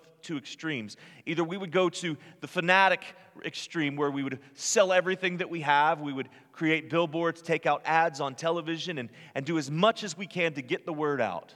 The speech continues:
O-, on the other end, uh,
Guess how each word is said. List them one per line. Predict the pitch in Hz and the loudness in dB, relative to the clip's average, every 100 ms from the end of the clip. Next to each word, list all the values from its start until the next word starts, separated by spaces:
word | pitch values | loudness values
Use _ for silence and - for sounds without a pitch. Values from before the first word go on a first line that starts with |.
| _ _ _ _ _ _ _ _ _ _ - - | _ _ _ _ _ _ _ _ _ _ -12 -6
O-, | 165 | 0
on | 185 185 | 2 0
the | 180 - | 0 2
other | 214 254 208 | 2 2 0
end, | 156 147 160 - - - | 0 0 -4 -12 -12 -2
uh, | 156 127 | -2 -2